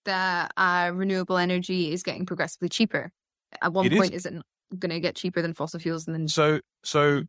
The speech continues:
Speaker 2: hang on. It's getting cheaper when it's a, still a small system.
Speaker 1: Mm-hmm.
Speaker 2: But, but, but if it can be shown that we don't have enough minerals in the ground to make a replacement system, we will hit a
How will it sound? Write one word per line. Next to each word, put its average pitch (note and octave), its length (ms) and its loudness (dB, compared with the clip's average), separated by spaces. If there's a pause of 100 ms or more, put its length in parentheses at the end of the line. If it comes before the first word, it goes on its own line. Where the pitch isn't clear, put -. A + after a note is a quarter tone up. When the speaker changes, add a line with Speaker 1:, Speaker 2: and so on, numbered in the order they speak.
Speaker 2:
hang F3 260 2
on. A#2 220 2 (440)
It's - 220 -4
getting G3 260 2
cheaper E3 400 0
when C3 180 2
it's B2 140 0
a, A#2 60 -10
still - 280 -2
a C3+ 60 -2
small B2+ 320 0
system. - 540 -4 (420)
Speaker 1:
Mm-hmm. E3 240 -8 (480)
Speaker 2:
But, A#2+ 160 4
but, A#2 220 -2
but B2+ 200 2 (300)
if C#3 220 -2
it G3+ 100 2
can G3+ 160 4
be D#3+ 120 -2
shown C#3+ 400 4
that A#2 100 -2
we A#2+ 80 -4
don't C#3+ 240 2
have C3 160 -6
enough B2 220 0
minerals B2+ 440 2
in A#2 80 4
the A2 60 4
ground A2+ 320 2
to A2+ 80 -4
make A#2 240 2
a A#2 60 6
replacement A2 600 2
system, - 500 -10 (500)
we C#3 140 8
will E3 160 6
hit D3 280 -2
a A#2+ 240 4